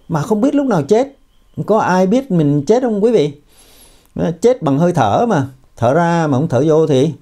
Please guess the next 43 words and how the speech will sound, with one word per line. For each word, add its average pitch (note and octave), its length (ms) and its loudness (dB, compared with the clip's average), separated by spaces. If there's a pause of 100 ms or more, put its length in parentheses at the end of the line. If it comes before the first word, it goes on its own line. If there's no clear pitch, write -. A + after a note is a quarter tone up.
(180)
là G2+ 460 0
chấm B2+ 240 -2
dứt. F#3 180 -2 (420)
À, A2+ 100 -4
sư C#3+ 220 -2
thấy D#3 200 0
cũng D3+ 240 -6
có E3 220 0 (340)
ở G2+ 160 -4
nghĩa B2+ 160 0
địa, A#2+ 240 0 (560)
cũng A2 180 -8
có F3 60 -2
những D#3+ 220 -2
ngôi C#3+ 140 0
mộ, A#2 340 -2 (240)
à, B2 500 -6
hai D#3 260 -2
tháng, G3 360 -2 (340)
à, A#2 400 -4
hai D3 160 -2
tháng G#3 180 -2
tuổi A#2+ 240 2
á, C4+ 100 0 (380)
chết. C3 280 -2 (720)
À, A2+ 120 -6
năm F#3+ 220 -2
mươi F#3+ 160 2
tuổi C3+ 300 2
chết, G#3 300 -2
ba E3+ 200 0
mươi F#3+ 180 0
tuổi C3 200 2
chết, G3+ 360 0 (260)
bảy B2+ 200 0
mươi A#3 180 2
tuổi C3+ 140 0
chết, A#3+ 260 -2
không E4 240 -4
biết F4+ 260 2 (160)
cái C4+ 280 0
dạng D#3 260 0
nào, G#2+ 400 -2